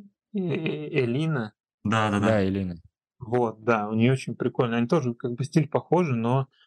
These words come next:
Speaker 1: у нее какое-то такое с-, ну, свое видение есть все равно. Работа очень сочная всегда.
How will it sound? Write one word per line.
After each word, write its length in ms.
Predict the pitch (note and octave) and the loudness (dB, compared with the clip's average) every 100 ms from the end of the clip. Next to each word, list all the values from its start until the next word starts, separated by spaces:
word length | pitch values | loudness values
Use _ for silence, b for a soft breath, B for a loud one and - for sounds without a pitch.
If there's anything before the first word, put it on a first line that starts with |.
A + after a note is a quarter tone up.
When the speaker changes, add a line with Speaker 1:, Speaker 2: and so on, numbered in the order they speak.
| _ - | _ 2
Speaker 1:
у 60 | A#2 | 6
нее 180 | A#2 | 6
какое-то 460 | C3+ B2 - B2+ A#2+ | 2 -2 -2 -2 -4
такое 360 | - A#2+ B2 A#2 | -4 -2 2 0
с-, 200 | - - | -2 -6
ну, 180 | C#3+ A#2+ | 0 0
свое 340 | - A#2+ A#2+ | 2 4 4
видение 500 | A2 A2+ A2 A2 G#2+ | 0 -4 -6 -4 0
есть 180 | A2 G#2 | 2 0
все 140 | - A#2+ | 0 0
равно. 200 | G#2+ G#2+ | 2 2
Работа 380 | G#2+ A#2+ A2+ A2+ | 2 2 2 0
очень 220 | - G#2+ | -2 -6
сочная 440 | - A#2+ - A#2 | -2 -2 -2 -6
всегда. 440 | A2 - A2+ G#2+ | -6 -4 -2 -2